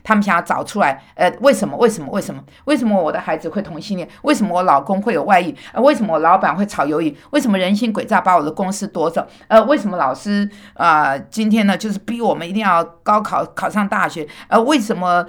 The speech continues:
呃，大家都这么现实？为什么人生江湖这么险恶？为什么？为什么？为什么？为什么这个人呢，呃，就突然好好，然后就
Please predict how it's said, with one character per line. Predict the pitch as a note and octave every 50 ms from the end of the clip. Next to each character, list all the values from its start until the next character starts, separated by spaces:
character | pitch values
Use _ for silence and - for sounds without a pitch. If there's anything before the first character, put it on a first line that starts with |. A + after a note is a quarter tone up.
| - - _
呃， | - D3+ E3+ E3
大 | - - A#3+ A#3
家 | G#3 A3+ A3 A3
都 | G#3+ G#3+ - A#3 A3+
这 | G#3+ A#3+
么 | G#3+ F#3+ F3
现 | F#3+ - - A#3 F#3+ E3
实？ | - E3 - -
为 | - C#4
什 | D4+ - G#3+
么 | - D#3+
人 | E3+ F#3+ G3+
生 | G#3 A3 G#3
江 | G#3 A3+ G#3+ G3+
湖 | F3+ D3+
这 | - G#3+
么 | G3 E3+
险 | - F3 D#3+
恶？ | E3 -
为 | - B3
什 | A#3 G#3+ F#3+
么？ | D#3+
为 | G#3+ A3+
什 | G#3+ F3
么？ | C#3 D#3
为 | G#3
什 | - - D#3
么？ | C#3 - - - - -
为 | - C#4+ C#4+
什 | B3
么 | G#3+ F#3+
这 | G3+ - C4 A#3+
个 | G3+ F#3
人 | C#3 C#3+ D#3
呢， | D#3+ E3+ E3+ - - - -
呃， | - - F3+ F3+ E3
就 | - - A#3+
突 | G#3 - - E3+
然 | E3 F3 F#3
好 | G3 - F#3+
好， | G3 F#3+ E3+ D3+
然 | E3 F3+ F#3+
后 | G#3
就 | - F#3+ F#3+ F#3 F3 E3